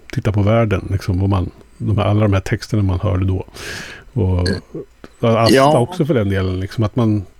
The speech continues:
Speaker 1: man har blivit, blivit programmerad någonstans där i tjugoårsåldern. Liksom,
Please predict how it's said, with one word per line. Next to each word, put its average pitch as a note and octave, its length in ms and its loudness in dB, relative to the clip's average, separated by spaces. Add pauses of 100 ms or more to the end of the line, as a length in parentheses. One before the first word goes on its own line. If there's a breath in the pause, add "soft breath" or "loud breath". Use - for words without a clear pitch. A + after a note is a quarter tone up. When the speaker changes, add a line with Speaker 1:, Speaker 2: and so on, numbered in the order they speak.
(160)
Speaker 1:
man B2 220 -2
har B2 80 4
blivit, C#3 180 4
blivit B2+ 320 2
programmerad D3+ 640 4
någonstans A2 400 0
där G#2+ 120 2
i G#2 60 2
tjugoårsåldern. A#2+ 840 2
Liksom, G2 420 -2